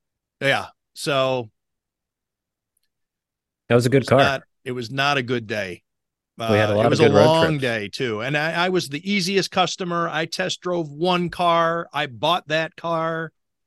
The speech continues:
Speaker 1: I put up no fight. Uh, and, um,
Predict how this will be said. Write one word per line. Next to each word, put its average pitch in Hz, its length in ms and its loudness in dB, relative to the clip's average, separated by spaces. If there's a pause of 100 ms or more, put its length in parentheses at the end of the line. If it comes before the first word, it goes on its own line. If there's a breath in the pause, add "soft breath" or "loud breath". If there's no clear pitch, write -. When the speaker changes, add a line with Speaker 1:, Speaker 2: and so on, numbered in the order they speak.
(360)
Speaker 1:
I 135 140 -6
put 156 200 -2
up 151 160 0
no 151 160 0
fight. 156 580 -2 (300)
Uh, 123 440 -6
and, 127 540 -4
um, 120 520 -4